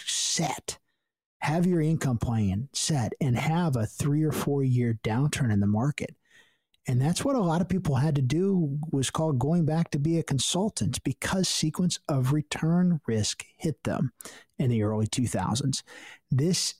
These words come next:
has not been an issue because the market has been on such a run and such a tear, but this is why managing money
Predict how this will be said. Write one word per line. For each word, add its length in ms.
has 360
not 380
been 140
an 140
issue 260
because 320
the 120
market 400
has 200
been 180
on 140
such 320
a 80
run 400
and 160
such 260
a 80
tear, 380
but 200
this 200
is 160
why 160
managing 480
money 360